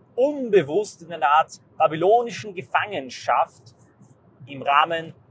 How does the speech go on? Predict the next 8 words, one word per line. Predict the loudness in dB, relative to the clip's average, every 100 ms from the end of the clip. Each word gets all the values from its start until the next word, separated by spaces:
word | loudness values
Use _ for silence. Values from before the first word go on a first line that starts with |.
| -16
des | -10
Status | 0 0 0 -6 -16
quo | -12 -12 -12
des | -14
Bestehenden. | -14 -18 -14 -16 -18 _ _ _ _ _ _
Die |
Frage | 0 2 4 4
ist, | 4 2